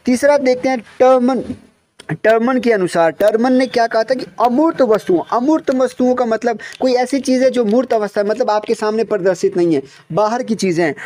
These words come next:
तो अमूर्त वस्तुओं के संबंध में विचार करने की योग्यता ही बुद्धि है। "The intelligence is the ability to carry out abstract thinking।" Abstract thinking मतलब कोई ऐसी चीज़, मान लीजिए इसके बाद क्या होगा, कौन सी समस्या आ सकती है, कौ-, इसका क्या प्रभाव होगा,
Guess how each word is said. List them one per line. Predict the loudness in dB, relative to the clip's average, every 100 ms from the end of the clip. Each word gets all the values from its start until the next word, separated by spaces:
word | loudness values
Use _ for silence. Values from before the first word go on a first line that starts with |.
| -10 -4
तो |
अमूर्त | -2 0 2 2 2 2 0
वस्तुओं | 0 -2 -2 0 2 2
के | -2 -4 -2
संबंध | -2 -2 0 0 0 0
में | 0
विचार | 2 0 0 0 0
करने | 0 0 0 -2
की | 0 0
योग्यता | 4 2 4 0 2
ही | 0 -2
बुद्धि | 0 0 0 0 0
है। | 0 -2 -4 -8 -2
"The | -2
intelligence | 0 0 0 0 -2 0
is | 0 0
the | -2 -2 0
ability | 2 0 0 0 0
to | -2 0
carry | 0 2
out | 0 0 -2
abstract | -4 -6 -2 0 0 -4
thinking।" | -2 -2 -4
Abstract | -2 -4 -2
thinking | -4 -4 0 0
मतलब | 0 -4 -6 -14 -8 -2
कोई | 0
ऐसी | 0 0 -4
चीज़, | -2 -4 -6 -12 -2
मान | 0
लीजिए | 0 -2
इसके | -2 -2 -2
बाद | 0 -4 -2
क्या | -2
होगा, | 0 -2
कौन | 0 -2
सी | -2
समस्या | -4 -2 -2 -2 -2
आ | -4
सकती | -4 -6 0 0
है, | 0
कौ-, | -4 -6
इसका | -4 -6
क्या | -2 -2
प्रभाव | 0 -2 0 0 0
होगा, | 0 -2